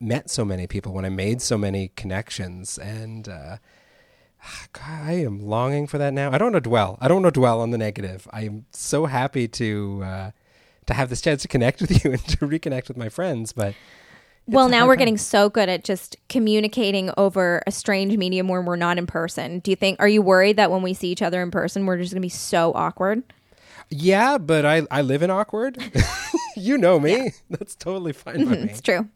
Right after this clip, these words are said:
Speaker 2: <laughs>
Speaker 1: I think it's gonna be great, and I, I, I am grateful.
Speaker 2: It's really gonna be your time to shine, Matt.
Speaker 1: It really is. I will be <laughs> the king of the awkwards. Um, come to me.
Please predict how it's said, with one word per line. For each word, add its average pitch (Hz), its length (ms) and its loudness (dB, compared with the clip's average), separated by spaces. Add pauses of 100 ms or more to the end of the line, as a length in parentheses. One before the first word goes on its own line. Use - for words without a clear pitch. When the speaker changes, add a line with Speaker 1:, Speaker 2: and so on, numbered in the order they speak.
(140)
Speaker 2:
<laughs> 277 1400 -4 (100)
Speaker 1:
I 143 80 2
think 196 160 -4
it's 185 120 -6
gonna 160 200 -2
be 143 100 -2
great, 117 420 -4
and 117 140 -4
I, 120 400 -6
I, 123 80 -6
I - 20 -2
am 117 180 -4
grateful. 131 360 -6
Speaker 2:
It's 208 40 2
really 311 180 6
gonna 320 140 -2
be 311 60 2
your 285 120 2
time 247 220 4
to 269 40 0
shine, 202 340 2
Matt. 190 320 2
Speaker 1:
It 165 80 0
really 214 220 6
is. 202 260 6
I 151 160 6
will 175 120 6
be 170 240 6
<laughs> - 920 -2
the 226 360 -4
king 165 260 0
of 156 80 -2
the 156 100 0
awkwards. 113 680 -4
Um, 120 960 -6 (300)
come 147 200 -2
to - 140 -8
me. - 180 -10